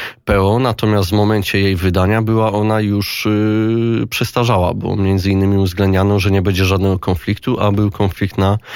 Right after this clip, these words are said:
Ukrainie. Strategia bezpieczeństwa narodowego powinna być, y,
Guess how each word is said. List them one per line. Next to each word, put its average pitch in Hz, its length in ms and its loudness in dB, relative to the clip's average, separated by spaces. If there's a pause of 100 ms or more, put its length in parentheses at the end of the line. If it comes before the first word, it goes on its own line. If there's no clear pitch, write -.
(300)
Ukrainie. 117 560 0
Strategia 135 520 0
bezpieczeństwa 123 680 -2
narodowego 110 600 0
powinna 107 400 0
być, 101 360 -2
y, 98 200 2